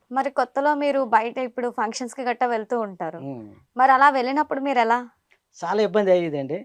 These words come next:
Speaker 2: మా సిస్టర్ వాళ్ళ ఇంటికి వెళ్తేప్పుడు కూడా ఈ చికెన్లు, మటన్లు వండేసేవారు. ఆ, వాళ్ళు ఏంటంటే వాళ్ళు, వాళ్ళు నాను ఏదో అంటానను, ఏదో పుష్ చేస్తే మళ్ళీ ఇందులోకి వచ్చేస్తానని పరీక్ష పెట్టేవారు మేడం.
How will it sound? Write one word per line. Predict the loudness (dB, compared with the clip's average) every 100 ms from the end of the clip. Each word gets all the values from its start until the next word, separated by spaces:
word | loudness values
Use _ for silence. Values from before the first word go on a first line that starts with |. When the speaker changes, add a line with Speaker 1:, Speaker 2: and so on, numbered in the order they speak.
| -14 _ -4
Speaker 2:
మా | -2
సిస్టర్ | -2 -6 -2
వాళ్ళ | 2 2
ఇంటికి | 0 -4 -6
వెళ్తేప్పుడు | -4 -6 -6 -8
కూడా | -4 -4 -2 -4
ఈ | -4 -6
చికెన్లు, | -8 -4 -2 0
మటన్లు | -2 -2 -4
వండేసేవారు. | -4 -4 -6 -4 -4 -4 -8 -10 _ _ _
ఆ, | -2 0 0 2
వాళ్ళు | 4 6 6
ఏంటంటే | 6 4 4
వాళ్ళు, | 6 8 8 6
వాళ్ళు | 6 6 4
నాను | 2 2 0 -6 -6 2
ఏదో | 6 8
అంటానను, | 6 2 0 2 -2 -4 -8 _ _ _
ఏదో | 2 4 6 4
పుష్ | 0 -4 2 4
చేస్తే | 4 2
మళ్ళీ | 2 2 2
ఇందులోకి | 4 4
వచ్చేస్తానని | 2 2 -2 0 -4 -2 -2
పరీక్ష | 0 0 0
పెట్టేవారు | -2 -2 -6 -8
మేడం. | -16 -20